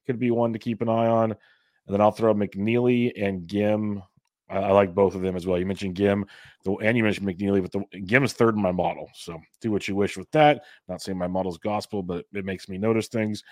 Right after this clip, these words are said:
I saw a stat, top ten in this field in strokes gained putting on Bermuda over the last twelve months. Chad Ramey,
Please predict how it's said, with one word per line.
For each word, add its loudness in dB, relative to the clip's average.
I 2
saw 6
a 6
stat, 4
top 4
ten 4
in 2
this 0
field 4
in -4
strokes 2
gained -2
putting 4
on 0
Bermuda 2
over 4
the 2
last 0
twelve 0
months. 0
Chad 4
Ramey, 0